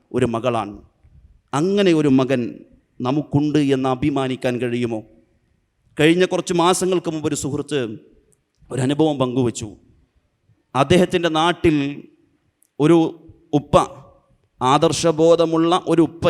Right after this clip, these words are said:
ഉപ്പ മരണപ്പെട്ടപ്പോൾ അദ്ദേഹത്തിൻ്റെ മകനെ ഇമാമ് നിർത്തണമെന്നാണ് ആളുകളൊക്കെ ആവശ്യപ്പെട്ടത്. സാർ, കാരണം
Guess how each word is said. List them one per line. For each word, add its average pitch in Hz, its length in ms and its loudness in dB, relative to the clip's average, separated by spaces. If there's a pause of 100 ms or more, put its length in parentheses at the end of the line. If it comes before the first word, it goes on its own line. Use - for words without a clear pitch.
(280)
ഉപ്പ 156 240 -2
മരണപ്പെട്ടപ്പോൾ 139 720 -2 (1200)
അദ്ദേഹത്തിൻ്റെ 202 560 0
മകനെ 196 280 -2 (100)
ഇമാമ് 214 340 2
നിർത്തണമെന്നാണ് 165 760 0 (320)
ആളുകളൊക്കെ 151 480 -2
ആവശ്യപ്പെട്ടത്. 127 600 -4 (920)
സാർ, 175 180 4 (340)
കാരണം 202 340 4